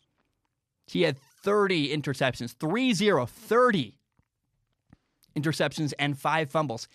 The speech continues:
He had thirty-five turnovers during a sixteen-game season. Your quarterback cannot do that.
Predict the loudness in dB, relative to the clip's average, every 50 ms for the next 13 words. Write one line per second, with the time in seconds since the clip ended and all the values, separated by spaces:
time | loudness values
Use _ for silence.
0 | _ _ -6 -4 -4 -4 -4 -8 _ _ 0 2 2 4 2 2 0 0 0 2
1 | 2 4 2 2 0 -2 -2 -2 0 2 2 2 0 0 -4 -8 -10 -12 -16 _
2 | _ _ _ _ _ _ _ _ _ _ _ _ _ _ _ 2 4 4 4 4
3 | 2 0 0 -2 -2 -4 -4 -4 -6 -2 0 0 0 2 2 2 2 0 0 -2
4 | -2 -2 -2 0 0 0 2 0 0 0 0 -2 0 2 2 2 0 0 -2 -6
5 | -20 _ _ _ _ -4 -4 0 0 0 2 4 4 6 6 4 2 0 0 2
6 | 4 4 6 6 6 6 4 2